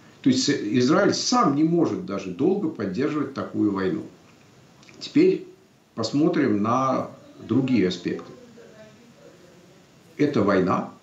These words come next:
реально стала ударом по единству. То есть Запад чётко встал на одну сторону, не Запад чётко встал на другую.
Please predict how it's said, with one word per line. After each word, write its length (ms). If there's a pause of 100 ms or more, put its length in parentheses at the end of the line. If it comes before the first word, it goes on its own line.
(1160)
реально 640 (760)
стала 380
ударом 480
по 80
единству. 600 (600)
То 120
есть 400 (1400)
Запад 560 (180)
чётко 480
встал 300
на 180
одну 220
сторону, 420
не 160
Запад 540
чётко 400
встал 320
на 140
другую. 500